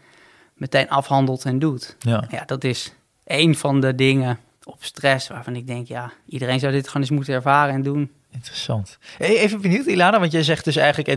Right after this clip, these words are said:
Speaker 2: dit is zo vervelend dat de rest van de vervelende zaken in je leven, als voorbeeld de Belastingdienst, zou minder vervelend kunnen worden. Is dat ook iets wat jij ervaart, dat je hierdoor wat makkelijker toch eventjes door andere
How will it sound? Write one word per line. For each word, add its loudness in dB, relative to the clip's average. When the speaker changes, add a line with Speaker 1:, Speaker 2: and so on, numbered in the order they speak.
Speaker 2:
dit 0
is 0
zo 4
vervelend 4
dat 0
de 2
rest 2
van -2
de -2
vervelende 2
zaken 2
in -2
je 0
leven, -2
als -8
voorbeeld -4
de -6
Belastingdienst, -2
zou 2
minder 0
vervelend -2
kunnen 0
worden. -2
Is -6
dat 0
ook 0
iets -6
wat -2
jij 2
ervaart, 0
dat -6
je -8
hierdoor 0
wat 2
makkelijker 0
toch -4
eventjes 0
door 2
andere 0